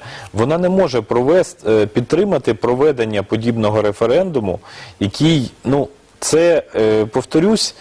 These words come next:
пародія, чи навіть це просто якесь знущання над самим поняттям референдум, оскільки, е,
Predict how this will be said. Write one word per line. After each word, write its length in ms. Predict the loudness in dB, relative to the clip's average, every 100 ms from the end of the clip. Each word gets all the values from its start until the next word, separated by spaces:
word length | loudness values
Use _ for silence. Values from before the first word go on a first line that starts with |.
| -20 -20 -8
пародія, 680 | 0 2 2 2 2 2 0
чи 480 | -2 -2 0 2 0
навіть 480 | -2 -2 -2 -4 -10 -6
це 160 | -4
просто 420 | -2 -2 -2 0 0
якесь 440 | 0 0 -2 -2
знущання 720 | -4 -2 -2 0 0 0 -2 -6
над 160 | -6
самим 280 | -4 -2 -2
поняттям 480 | -2 -2 -2 -2 -2
референдум, 580 | 0 0 0 0 -2 -6 -10 -16 -4
оскільки, 760 | -4 -2 -2 -2 0 0 0 -4 -20 -12 0
е, 360 | 2 4 0